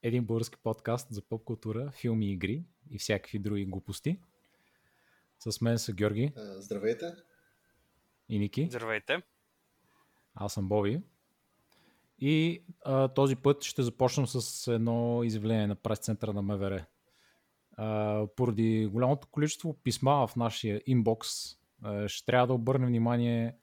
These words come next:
Speaker 1: в следващия епизод на всичките искания, заплахи, оценки и така нататък.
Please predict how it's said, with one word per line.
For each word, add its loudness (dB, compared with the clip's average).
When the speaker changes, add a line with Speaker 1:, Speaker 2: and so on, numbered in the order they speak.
Speaker 1:
в -18
следващия 0
епизод -2
на 0
всичките 0
искания, 0
заплахи, -4
оценки -4
и -6
така -8
нататък. -8